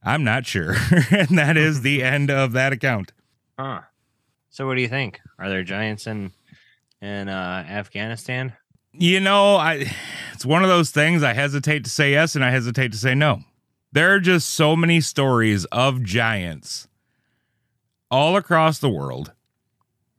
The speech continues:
Speaker 1: in every single culture. And when you get to the wild places,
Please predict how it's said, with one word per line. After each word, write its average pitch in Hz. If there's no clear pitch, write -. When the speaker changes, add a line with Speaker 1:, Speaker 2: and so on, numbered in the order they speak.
Speaker 1:
in 127
every 131
single 151
culture. 90
And 160
when 180
you 190
get 196
to 196
the 151
wild 135
places, 110